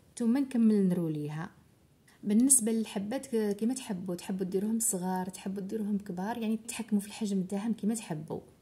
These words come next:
ديروهم طوال او قصار. اذا نكمل نروليها هكذا، نتحصل على هذا الشكل تاع المملحه الاولى، شكل هايل. تيجي العجينه مورقه وقطنيه وخفيفه ريشه. وزدت كملت العجينه هذه اللي تبقات بنفس الطريقه او بنفس الشكل.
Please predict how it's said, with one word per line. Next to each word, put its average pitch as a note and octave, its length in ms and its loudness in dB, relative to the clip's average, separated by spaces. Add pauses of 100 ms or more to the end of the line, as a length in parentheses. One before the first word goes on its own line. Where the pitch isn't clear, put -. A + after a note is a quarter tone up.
(180)
ديروهم G3 380 4
طوال F#3 480 -2
او B3+ 120 -6
قصار. D#3 560 0 (420)
اذا G3 140 4
نكمل G#3 500 6
نروليها F3+ 500 0
هكذا، F3+ 140 -2
نتحصل F#3+ 420 -2
على D#3 160 -4
هذا F#3 200 -2
الشكل - 400 -10
تاع D3+ 140 -12
المملحه C#3+ 600 -8
الاولى، C#3+ 540 -6 (520)
شكل F#3+ 360 -4
هايل. F3 580 -2 (640)
تيجي A3+ 220 0
العجينه F3+ 500 2
مورقه G3+ 580 -2
وقطنيه G#3+ 480 0
وخفيفه G3 500 -4
ريشه. G#3 360 -4 (640)
وزدت G#3 380 0
كملت G#3 380 4
العجينه E3+ 440 -2
هذه E3+ 280 -2
اللي F3 120 -2
تبقات F3+ 680 -8
بنفس A3+ 560 0
الطريقه D#3+ 460 -6
او F#3+ 100 -4
بنفس A3+ 340 0
الشكل. D3 440 -6